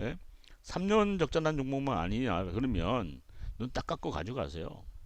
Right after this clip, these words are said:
음, 특히 제약주 바이오 중에서 잘 보세요. 예? 녹시자 홀딩스 같은 거, 그다음에 셀트리온도 그렇고요. 예?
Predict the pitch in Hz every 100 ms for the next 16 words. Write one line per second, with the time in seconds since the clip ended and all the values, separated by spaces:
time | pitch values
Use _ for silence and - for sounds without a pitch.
0 | - - - - 117 - - 139 113 143
1 | 156 147 120 101 131 135 120 90 87 85
2 | 85 78 - - - - 104 135 - -
3 | - - 101 - 147 139 135 123 127 107
4 | 117 107 98 113 87 67 - 98 110 104
5 | 139 143 135 127 107 95 90 - 85 -
6 | - - - - - -